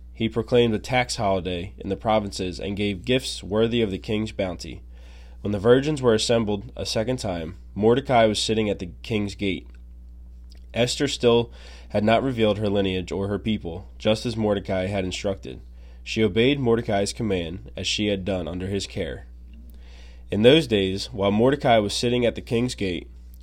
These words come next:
Bigthan and Teresh, two of the king's eunuchs who guarded the entrance,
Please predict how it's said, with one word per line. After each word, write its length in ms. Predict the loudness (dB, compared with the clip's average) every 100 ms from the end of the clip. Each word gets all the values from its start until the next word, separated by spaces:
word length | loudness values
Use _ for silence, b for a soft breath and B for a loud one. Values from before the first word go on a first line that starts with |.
| -20 0
Bigthan 540 | 2 2 0 -2 -2 -8 -8
and 200 | -8 -4
Teresh, 580 | 2 2 2 0 -8 -12 b b b b
two 220 | 0 4
of 80 | 6
the 80 | 4
king's 380 | 0 0 0 0
eunuchs 480 | -2 -2 -6 -10 -6
who 100 | -6
guarded 340 | 0 2 2 2
the 140 | -2
entrance, 500 | -2 -4 -6 -6